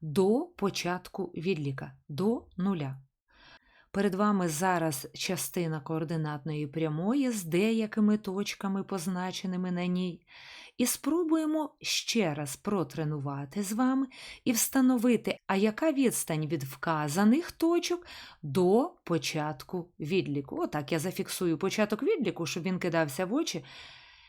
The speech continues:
Від числа мінус три, яке розміщене ліворуч від початку відліку, до початку відліку треба пройти три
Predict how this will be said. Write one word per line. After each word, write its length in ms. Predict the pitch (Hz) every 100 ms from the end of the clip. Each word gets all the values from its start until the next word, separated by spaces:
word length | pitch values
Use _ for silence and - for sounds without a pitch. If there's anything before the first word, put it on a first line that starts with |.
| _ _ _ _ _ _ _ - -
Від 360 | 175 285 320 -
числа 460 | - 220 - 214 233
мінус 400 | 269 233 233 -
три, 320 | - 143 143 -
яке 420 | 180 214 339 359
розміщене 920 | 285 190 175 160 135 - 160 147 - -
ліворуч 1000 | 190 277 320 220 180 151 151 180 - - _ -
від 340 | 165 247 -
початку 600 | - 202 - 294 - -
відліку, 680 | 160 156 139 143 156 - 180 - - - - - - -
до 520 | 156 269 294 185 143 - - -
початку 800 | - 233 - 277 233 147 - 160
відліку 760 | 156 170 196 175 202 269 370 - -
треба 420 | 202 190 151 156
пройти 640 | 135 175 160 160 226 285 392 -
три 520 | - 180 170 170 220